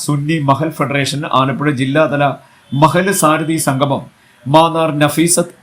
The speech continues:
മിസിരിയ സനിയ ക്യാമ്പസിൽ ഉദ്ഘാടനം ചെയ്യുകയായിരുന്നു മുത്തുക്കോയ തങ്ങൾ. ഇസ്ലാമിക വിശ്വാസികളും ഭൗതികമായ താല്പര്യം ഉപേക്ഷിച്ച് ഇസ്ലാം ദീനിനെ നിലനിർത്തുവാനും മുന്നേറുവാനും നിലകൊള്ളണം. മഹൽ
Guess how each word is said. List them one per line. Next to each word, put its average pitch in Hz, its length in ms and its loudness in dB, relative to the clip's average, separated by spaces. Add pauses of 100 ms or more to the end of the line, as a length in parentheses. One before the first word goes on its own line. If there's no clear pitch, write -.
മിസിരിയ 156 400 2 (400)
സനിയ 156 480 2
ക്യാമ്പസിൽ 135 460 0
ഉദ്ഘാടനം 143 520 0
ചെയ്യുകയായിരുന്നു 117 520 -2 (100)
മുത്തുക്കോയ 110 400 -8 (120)
തങ്ങൾ. 87 200 -2 (540)
ഇസ്ലാമിക 220 500 2
വിശ്വാസികളും 180 580 -2 (100)
ഭൗതികമായ 156 600 0 (100)
താല്പര്യം 135 480 -2
ഉപേക്ഷിച്ച് 120 480 -6 (220)
ഇസ്ലാം 135 320 -2 (100)
ദീനിനെ 139 380 -2 (100)
നിലനിർത്തുവാനും 127 720 -4
മുന്നേറുവാനും 131 640 -4 (640)
നിലകൊള്ളണം. 104 500 -2 (880)
മഹൽ 156 240 2